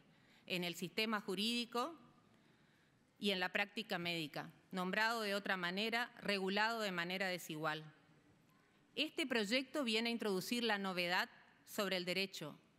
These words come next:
a elegir y decidir. El derecho a la igualdad de las mujeres confrontado con el derecho a la privacidad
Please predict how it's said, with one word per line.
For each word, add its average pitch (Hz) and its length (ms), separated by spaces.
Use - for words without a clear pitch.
a 185 100
elegir 254 560
y 185 100
decidir. 165 580
El 220 180
derecho 247 340
a 247 40
la 240 80
igualdad 214 440
de 247 80
las 226 160
mujeres 285 640
confrontado 208 760
con 208 160
el 185 120
derecho 202 340
a 202 60
la 185 180
privacidad 226 720